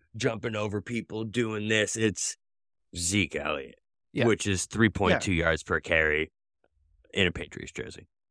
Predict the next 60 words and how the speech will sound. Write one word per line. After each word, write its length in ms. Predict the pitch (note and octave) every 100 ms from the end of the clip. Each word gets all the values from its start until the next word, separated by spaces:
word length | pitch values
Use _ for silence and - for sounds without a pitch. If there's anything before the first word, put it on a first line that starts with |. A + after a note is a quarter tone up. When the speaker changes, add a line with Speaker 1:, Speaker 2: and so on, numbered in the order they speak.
| -
Speaker 1:
It's 320 | A#2 B2 B2+ -
just 140 | C#3+
Speaker 3:
So, 60 | E3+
like, 180 | G#2+ G2
Speaker 1:
funny 0 |
Speaker 3:
we're, 80 |
Speaker 1:
that 80 | F3
Speaker 3:
we're, 160 | C#3+ D3+
we're 160 | E3+
gonna, 120 | E3+ F3
we're 160 | C#3 E3
gonna 160 | E3+
get 160 | D#3+ D#3+
the 80 | C#3+
"Feed 260 | - E3
me 120 | D#3 D3
more" 260 | C3+ C#3
thing 220 | C3+ D#3+
when 100 | C#3+
he 80 | B2+ A2+
pi-, 80 | F3 -
when 160 | C3
he 60 | B2
picks 240 | - C#3+
up 100 | D3+
a 80 | C3
fucking 320 | B2+ D3 A#2+
blitz. 420 | G#2 A#2 F3 -
Like, 120 | - A2+
that's 200 | C#3+ D3+
what's 140 | E3
gonna 160 | E3+ D#3
happen. 260 | E3+ E3
Speaker 1:
I'm 60 | -
just 160 | G2+ -
so 160 | D#2+
happy 280 | D#2 D2+ -
I 40 |
Speaker 3:
That's 80 | -
Speaker 1:
don't 80 | C2
have 120 | D#2
to 80 | -
see 120 | - A#1
that 100 | A#1+
Speaker 2:
No, 60 |
Speaker 1:
anymore. 120 | B3+ F#3
Speaker 2:
that's 200 | E3+ -
my 100 | G3
point. 280 | - A#3 F3+
That's 140 | B2+
not 100 | A#2
Speaker 3:
Um, 120 | E3
Speaker 2:
what's 120 | G#3+ -
gonna 160 | C3+
happen. 320 | B2 A#2+ A2+
That's 200 | A2+ C3
not 160 | D3+ D#3+
what 100 | D3
players 320 | - C#3+ B2
do 380 | B2 B2 D3+ -